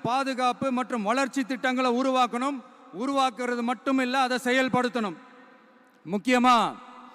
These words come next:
இண்டஸ்ட்ரியல் டெவலப்மெண்ட்ஸ்ல கான்சென்ட்ரேட் பண்ணணும். எல்லாத்தையும் விட ரொம்ப, ரொம்ப முக்கியம், சட்டம் ஒழுங்க ரொம்ப ஸ்ட்ரிக்டா வச்சிருக்கணும். நம்மளுடைய அம்மா, அக்கா,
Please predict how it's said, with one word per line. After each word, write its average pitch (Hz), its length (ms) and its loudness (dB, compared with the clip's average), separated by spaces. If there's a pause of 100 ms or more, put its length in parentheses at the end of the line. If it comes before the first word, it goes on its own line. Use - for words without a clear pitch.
(460)
இண்டஸ்ட்ரியல் 254 640 0
டெவலப்மெண்ட்ஸ்ல 247 720 -4
கான்சென்ட்ரேட் 240 580 -2
பண்ணணும். 240 340 -2 (800)
எல்லாத்தையும் 254 600 2
விட 262 220 2
ரொம்ப, 247 260 2
ரொம்ப 254 240 4
முக்கியம், 247 540 0 (300)
சட்டம் 254 640 0
ஒழுங்க 247 380 2
ரொம்ப 233 240 2
ஸ்ட்ரிக்டா 233 500 0
வச்சிருக்கணும். 202 480 -2 (2750)
நம்மளுடைய 226 340 2
அம்மா, 247 600 8
அக்கா, 247 440 4